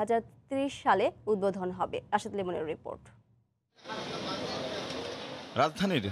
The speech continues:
Speaker 2: পরিবহন সেবা আধুনিক করতে যুক্ত করা হয় মেট্রো রেল প্রকল্প, যা এখন রাজধানীবাসীর কাছে দৃশ্যমান। এবার এই প্রকল্পের আওতায় ঢাকা মেট্রো রেল পাঁচ দক্ষিণের কাজ শুরু হতে যাচ্ছে।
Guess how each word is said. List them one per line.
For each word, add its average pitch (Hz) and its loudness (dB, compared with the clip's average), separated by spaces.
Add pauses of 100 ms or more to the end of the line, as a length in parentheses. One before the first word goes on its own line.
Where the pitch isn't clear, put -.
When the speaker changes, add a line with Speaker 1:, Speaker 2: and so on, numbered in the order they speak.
(160)
Speaker 2:
পরিবহন 143 4
সেবা 151 4 (180)
আধুনিক 185 2
করতে 196 0 (160)
যুক্ত 120 -2 (100)
করা 110 4
হয় 170 4 (100)
মেট্রো 113 0
রেল 85 -2
প্রকল্প, - -4 (300)
যা 127 8 (120)
এখন 123 -2 (160)
রাজধানীবাসীর 151 0
কাছে 151 0 (140)
দৃশ্যমান। 76 0 (300)
এবার 220 6
এই 208 4
প্রকল্পের 208 4
আওতায় 147 4
ঢাকা 127 2
মেট্রো 127 2
রেল 165 4 (200)
পাঁচ 156 2 (400)
দক্ষিণের 151 2
কাজ 151 4 (160)
শুরু 131 2
হতে 92 -2
যাচ্ছে। 85 0